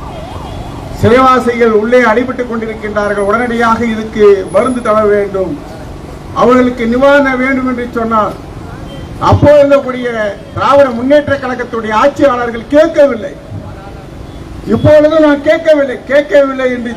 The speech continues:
சொல்லி மாறாக அவர் என்ன செய்றார் தெரியுமா? எவனோ வெடிக்காத குண்டு வச்சான்,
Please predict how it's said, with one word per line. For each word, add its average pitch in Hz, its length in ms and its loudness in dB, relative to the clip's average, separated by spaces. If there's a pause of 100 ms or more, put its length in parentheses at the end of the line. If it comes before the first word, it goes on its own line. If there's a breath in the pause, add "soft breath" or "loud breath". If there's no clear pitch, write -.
சொல்லி 226 280 0 (440)
மாறாக 269 500 4
அவர் 226 180 -2
என்ன 277 200 -2
செய்றார் 233 320 -2
தெரியுமா? 233 340 -4 (1600)
எவனோ 277 320 6 (140)
வெடிக்காத 294 440 4 (100)
குண்டு 254 240 -6
வச்சான், - 380 -10